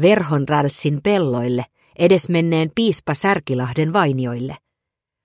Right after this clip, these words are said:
Huovit huusivat ja kiljuivat toisilleen ja lämmittelivät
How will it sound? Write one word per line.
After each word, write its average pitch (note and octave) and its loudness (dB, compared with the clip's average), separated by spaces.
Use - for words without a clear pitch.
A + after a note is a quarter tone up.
Huovit F3 4
huusivat D#3+ 0
ja C#3+ -4
kiljuivat D3 -2
toisilleen C#3 -2
ja E3+ 2
lämmittelivät F#3+ 2